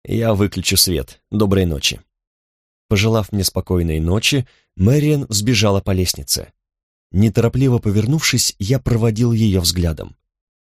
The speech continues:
У неё были восхитительные стройные ножки, мальчишеские бёдра и широкие плечи. Не оглядываясь, она пошла к своей комнате.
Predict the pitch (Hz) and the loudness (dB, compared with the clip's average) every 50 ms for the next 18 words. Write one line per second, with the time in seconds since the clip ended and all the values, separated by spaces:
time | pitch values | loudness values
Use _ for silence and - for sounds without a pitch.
0 | _ _ - 85 87 92 98 107 110 107 107 107 104 101 101 104 110 - - - | _ _ -4 0 2 2 4 4 4 4 2 2 2 2 2 2 0 0 -2 -2
1 | - 110 95 - - 127 - 127 113 110 104 104 101 95 - - - 107 98 95 | -4 -6 -4 -4 -4 -4 -2 0 0 2 2 0 0 0 -2 -2 0 0 2 2
2 | 92 90 92 90 92 101 117 110 - - - 71 - - _ _ _ _ _ _ | 2 2 0 0 0 0 0 -2 -4 -6 -10 -12 -12 -12 _ _ _ _ _ _
3 | - - 92 98 95 - - 127 - - 98 - - - 101 95 90 95 127 127 | -4 -2 -2 0 0 0 0 0 0 0 -2 -2 -2 0 0 0 2 2 0 0
4 | 120 131 139 127 - _ _ _ _ _ - - 127 123 - - 135 127 110 104 | 2 0 -2 -2 -4 _ _ _ _ _ -2 0 2 2 2 2 2 0 0 2
5 | 98 90 - - 90 80 - 80 76 69 - - - - - - _ _ _ _ | 0 0 0 -2 -4 -4 -4 -4 -4 -4 -4 -4 -6 -6 -12 -16 _ _ _ _
6 | _ _ _ _ - - 98 104 107 104 101 92 113 117 139 147 135 151 147 160 | _ _ _ _ -2 0 2 4 4 4 2 2 2 2 2 0 0 -2 0 0
7 | 160 156 147 - - - 117 117 123 139 139 - 131 117 - - 113 117 117 - | 0 0 0 0 0 0 0 0 2 0 -2 -2 -2 -4 -2 -2 -2 -2 0 0
8 | - 107 104 90 90 90 - - 101 90 85 80 73 - - - - | 0 0 0 0 0 -2 -2 -2 -2 -2 -2 -4 -6 -8 -10 -12 -14